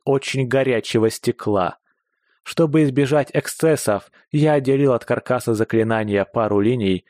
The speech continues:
и две тонкие струйки расплавленного вещества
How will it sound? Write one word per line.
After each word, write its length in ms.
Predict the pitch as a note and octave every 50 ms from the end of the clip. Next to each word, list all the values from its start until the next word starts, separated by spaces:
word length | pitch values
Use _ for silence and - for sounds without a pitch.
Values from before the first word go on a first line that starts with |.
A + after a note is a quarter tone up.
| _ _ _ _ _
и 120 | C#3 C3+
две 240 | B2+ C3+ C#3 D3+ D#3
тонкие 440 | - - D3 D3 C#3 - - C#3 C3
струйки 440 | - - C#3+ D3 D#3 D3+ - - A2+
расплавленного 720 | A2 A2+ - - - A2 G#2+ G#2+ G#2 G#2 G2+ G#2 G2+ G#2 G2+
вещества 800 | G#2 G#2+ - - A2+ G#2+ - - A2 G2+ A2 A2+ A#2 G#2+ -